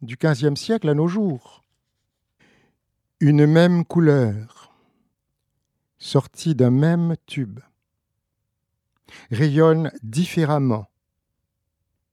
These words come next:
d'un peintre à un autre. La touche de Van Gogh n'est ni la touche de Cézanne, ni la touche de Monet, ni la touche de Seurat,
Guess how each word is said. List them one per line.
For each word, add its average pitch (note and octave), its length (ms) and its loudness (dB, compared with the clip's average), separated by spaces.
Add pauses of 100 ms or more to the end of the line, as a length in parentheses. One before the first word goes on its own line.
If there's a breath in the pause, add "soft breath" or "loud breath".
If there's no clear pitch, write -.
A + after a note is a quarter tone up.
(400)
d'un B2 180 2
peintre D3+ 500 -6 (460)
à B2 140 0
un B2 160 0
autre. - 540 -14 (500 soft breath)
La C3 100 -2
touche - 380 -4
de D#3 100 -2
Van D3+ 220 0
Gogh F#3 260 0
n'est D#3 160 0
ni F3 120 2
la E3 120 0
touche E3 300 -10
de D#3 100 -2
Cézanne, D#3+ 500 -2
ni E3 140 0
la D#3+ 120 0
touche - 300 -6
de D3 120 -2
Monet, D3 360 2
ni F3+ 120 0
la D3 140 -2
touche E3+ 280 -6
de C#3 140 -2
Seurat, D3 420 -2